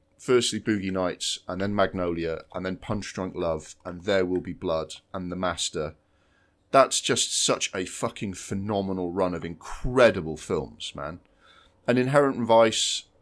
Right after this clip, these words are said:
it's not as good as other, other ones, but I still really like it. Phantom Thread, <sighs> I have no,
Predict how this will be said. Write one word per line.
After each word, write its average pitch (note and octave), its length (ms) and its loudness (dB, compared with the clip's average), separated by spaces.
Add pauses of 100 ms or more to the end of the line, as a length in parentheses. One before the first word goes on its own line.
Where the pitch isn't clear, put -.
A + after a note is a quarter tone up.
(120)
it's A#2 220 -4
not C3+ 320 2
as A2 200 0
good A2 200 0
as G#2+ 160 2
other, G#2+ 200 4
other G#2 360 2
ones, G2+ 200 -4
but - 140 0
I - 40 2
still - 240 -2
really F2 200 -2
like G#2+ 400 2
it. G#2 300 0 (540)
Phantom E3+ 540 -2
Thread, D#3 600 2 (920)
<sighs> - 40 -14 (2750)
I C3+ 80 0
have E3 140 -4
no, F#3 160 -6